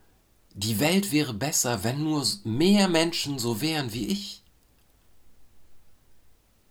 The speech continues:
Was eine andere Art ist, glaube ich, auszudrücken, ich kann meine eigenen Schattenseiten nicht so gut sehen, aber die der anderen erkenne ich sofort.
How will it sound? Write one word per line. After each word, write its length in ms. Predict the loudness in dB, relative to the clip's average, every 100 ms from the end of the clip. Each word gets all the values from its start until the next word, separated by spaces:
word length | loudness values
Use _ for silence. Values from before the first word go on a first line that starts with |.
| _ _ _ _ _ _ _ _ _ _ -10
Was 340 | -2 0 0
eine 240 | -2 -4 0
andere 320 | 2 2 2
Art 260 | 4 2
ist, 140 | 2 0
glaube 240 | 2 2
ich, 140 | 2 2
auszudrücken, 1120 | 4 2 0 -2 -2 -2 -2 -4 -4 -8 -14 _ _ _ _ _ _ _ _ _
ich 260 | -6 -4 -4
kann 240 | 0 0
meine 360 | 2 2 2 4
eigenen 340 | 4 4 2
Schattenseiten 800 | 0 0 0 0 4 4 2 -2
nicht 200 | -4 -2
so 140 | -2 -2
gut 240 | -2 0
sehen, 420 | 6 6 6 0 -8 -20 -20 -14 4
aber 220 | 6 6
die 160 | 2 4
der 180 | 6 8
anderen 320 | 6 4 4
erkenne 380 | 2 -2 -4 -4
ich 100 | -4
sofort. 680 | -4 -2 -2 -2 -4 -14